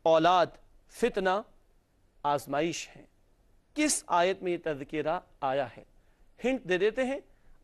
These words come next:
अट्ठाईस पारे में देख लीजिएगा, ठीक है, अट्ठाईस पारे में तलाश कर लीजिएगा।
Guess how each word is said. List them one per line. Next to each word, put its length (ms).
अट्ठाईस 540
पारे 220
में 140
देख 180
लीजिएगा, 380
ठीक 180
है, 100
अट्ठाईस 420
पारे 260
में 100
तलाश 300
कर 120
लीजिएगा। 360